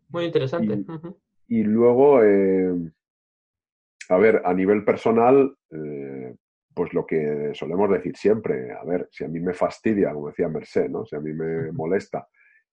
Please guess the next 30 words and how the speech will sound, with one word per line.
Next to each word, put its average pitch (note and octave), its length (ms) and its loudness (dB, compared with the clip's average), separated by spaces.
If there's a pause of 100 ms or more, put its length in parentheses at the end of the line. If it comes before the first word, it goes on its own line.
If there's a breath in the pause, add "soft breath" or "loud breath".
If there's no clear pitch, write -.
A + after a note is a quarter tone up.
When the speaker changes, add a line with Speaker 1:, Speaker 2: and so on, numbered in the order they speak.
Speaker 2:
el, C2 600 -18
el C#2+ 160 -20
que D2+ 80 -14
una D#2 180 -10
persona F2+ 360 -4
me D2+ 120 -6
lleve D#2 200 -4
la E2 120 -4
contraria, G2 640 -2 (600)
pues D#2 180 -10
me D#2 160 -8
tengo F#2+ 260 0
que G2+ 80 2
preguntar E2+ 480 -2
por D#2 120 -8
qué F2 100 -2
me D#2+ 100 -4
molesta. G2 440 -4 (1500)
Porque D#2+ 260 -6
ahí D#2+ 140 -2
es F2+ 120 -2
donde F#2+ 240 0
tengo G2 420 2
el, E2+ 360 0
el D#2+ 140 -12
G F2+ 240 -4
P F#2+ 160 4
S, G#2+ 300 2
¿no? A2 260 -4
El, E2 480 -4